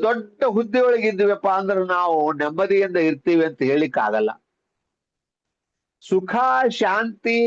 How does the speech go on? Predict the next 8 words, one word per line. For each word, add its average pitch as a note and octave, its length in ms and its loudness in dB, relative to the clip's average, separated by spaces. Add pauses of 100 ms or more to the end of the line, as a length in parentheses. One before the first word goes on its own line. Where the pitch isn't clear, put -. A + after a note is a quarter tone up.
ನೆಮ್ಮದಿ F#3+ 500 0
ಅನ್ನುವಂಥವು F3+ 880 0 (2000)
ಅವು B3 340 2
ಯಾವು A#3+ 380 2
ಸುಲಭವಾಗಿ B3+ 720 0
ಸಿಗುವಂಥವು G#3+ 680 0
ಅಲ್ಲ F#3+ 180 4
ನೋಡ್ರಿ, C3+ 280 0